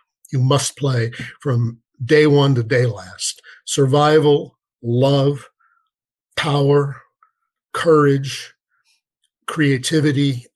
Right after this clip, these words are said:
and pleasure. You will play those games from day one to day last. See, Maslow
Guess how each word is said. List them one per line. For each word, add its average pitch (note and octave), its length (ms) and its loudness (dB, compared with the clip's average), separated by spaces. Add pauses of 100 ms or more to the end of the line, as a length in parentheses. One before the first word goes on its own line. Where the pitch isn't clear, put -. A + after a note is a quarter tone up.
(120)
and B2 200 -6
pleasure. G#2+ 500 -8 (1900)
You C#3+ 120 -2
will D#3 240 2
play D3+ 260 2
those B2+ 240 -2
games B2+ 340 -6
from B2 140 -4
day C3 180 0
one B2+ 240 -4
to A#2 80 -6
day A2+ 220 -6
last. G#2+ 440 -10 (240)
See, E3 240 0 (420)
Maslow D3+ 840 2